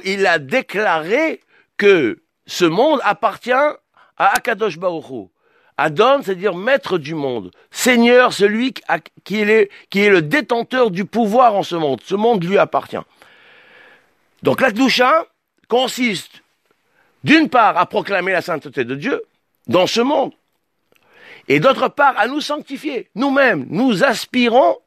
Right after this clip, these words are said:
à la sanctification, à, à, c'est-à-dire au détachement de la matérialité et à atteindre, à nous lier à la spiritualité totale à travers cette proclamation, comme le font les anges. Les anges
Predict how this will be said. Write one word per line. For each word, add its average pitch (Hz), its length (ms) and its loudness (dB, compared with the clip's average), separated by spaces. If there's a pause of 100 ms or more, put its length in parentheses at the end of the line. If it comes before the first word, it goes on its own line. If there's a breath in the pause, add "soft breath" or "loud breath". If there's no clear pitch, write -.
à 185 140 2
la 196 100 2
sanctification, 220 1040 -4 (400 loud breath)
à, 160 120 0 (160)
à, 180 180 0 (220 soft breath)
c'est-à-dire 202 440 -2
au 202 100 2
détachement 262 840 0
de 220 120 0
la 214 160 2
matérialité 220 880 -2
et 214 60 0
à 208 80 2
atteindre, 208 400 -2
à 185 60 2
nous 220 140 -4
lier 220 220 0
à 220 100 4
la 196 80 2
spiritualité 202 840 -2
totale 190 460 0 (380 loud breath)
à 160 100 0
travers 180 640 0 (200 soft breath)
cette 160 260 -6
proclamation, 180 840 -2
comme 220 340 0
le 175 120 2
font 196 400 -2 (280 loud breath)
les 147 280 4
anges. 110 260 -2
Les 175 260 0
anges 190 260 0